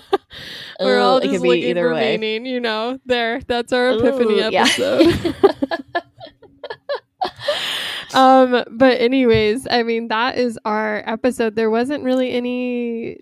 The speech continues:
Speaker 1: tea time this week, so I guess good for us.
Speaker 2: No. I mean, good for us. I think so.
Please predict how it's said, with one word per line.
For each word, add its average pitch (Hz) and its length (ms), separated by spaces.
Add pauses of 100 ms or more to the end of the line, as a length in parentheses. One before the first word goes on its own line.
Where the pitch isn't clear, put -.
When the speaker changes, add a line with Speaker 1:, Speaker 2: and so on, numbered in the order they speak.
Speaker 1:
tea 415 300
time 247 280
this 190 220
week, 190 220
so 226 100
I 220 140
guess 226 260
good 226 260
for 233 160
us. 233 280
Speaker 2:
No. - 320 (240)
I 320 100
mean, 339 300 (800)
good 320 180
for 330 100
us. 277 140
I 254 60
think 277 220
so. 277 200